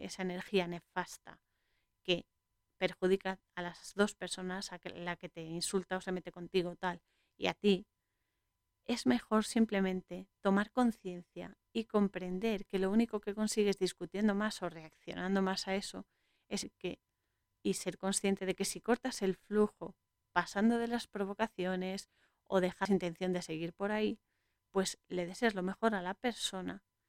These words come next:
y sigues tu camino porque te guía esa persona también. Entonces, este es solamente un ejemplo de los infinitos que hay, pero funciona así. Y esto es importante porque hay gente que se cree que por decir,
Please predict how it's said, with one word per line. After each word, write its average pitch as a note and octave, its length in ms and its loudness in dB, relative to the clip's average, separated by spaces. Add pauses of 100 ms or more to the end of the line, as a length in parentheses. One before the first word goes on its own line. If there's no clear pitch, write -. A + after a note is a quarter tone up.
(220)
y G#3 120 0
sigues F#3 340 0
tu G3 80 0
camino G#3+ 360 6
porque F3+ 200 -6
te G#3 140 -2
guía G#3 320 4
esa F#3 180 -4
persona E3+ 440 -8
también. D3+ 400 -14 (920)
Entonces, - 560 -4 (380)
este A#3+ 440 8 (200)
es A#3 100 2
solamente A#3 680 4
un G#3+ 140 2
ejemplo G3+ 460 -2
de F#3+ 100 -2
los F#3 200 -4
infinitos G3 560 -4
que - 180 -12
hay, F3+ 240 -8 (540)
pero F#3+ 300 0 (100)
funciona F#3 520 0
así. F3+ 280 -2 (600)
Y G#3 60 2
esto G#3+ 200 0
es - 80 -6
importante G3 460 4
porque F#3 200 -8
hay F#3+ 60 -4
gente A#3+ 280 4
que A#3 100 0
se A3 100 2
cree A3 180 4
que G#3 160 -2
por - 220 -6
decir, G3+ 500 2